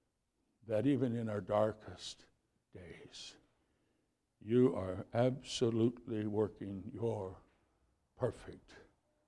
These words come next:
plan. So give us faith to trust you. Hope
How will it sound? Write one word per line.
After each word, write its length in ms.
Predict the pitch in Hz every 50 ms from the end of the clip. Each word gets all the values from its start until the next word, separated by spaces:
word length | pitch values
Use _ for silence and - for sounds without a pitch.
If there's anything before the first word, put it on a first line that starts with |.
| _ _ _ _ _ _ _ _ _ _
plan. 160 | - 113 107 - - - - - - - - _ _ _ _ _ _ _ _ _ _ _ _ _ _ _ _ _ _ _ _ _ _ _ _ _ _ _ _ _ _ _ _ _ _ _ _ _ _ _ _ _ _ _ _ _ _ -
So 60 | 110
give 140 | 104 127 123
us 100 | 110 -
faith 340 | - 143 135 139 135 -
to 100 | - 131
trust 460 | 123 - - 143 123 - - - - -
you. 100 | 139 110 - - _ _ _ _ _ _ _ _ _ _ _ _ _ _ _ _ _ _ _ _ _ _ _ _ _ _ _ _ _ _ _ _ _ _ _ _ _ _ _ _ _ _ _ _ _ _ _ _ _ _ _ _
Hope 400 | - 135 135 156 165 - -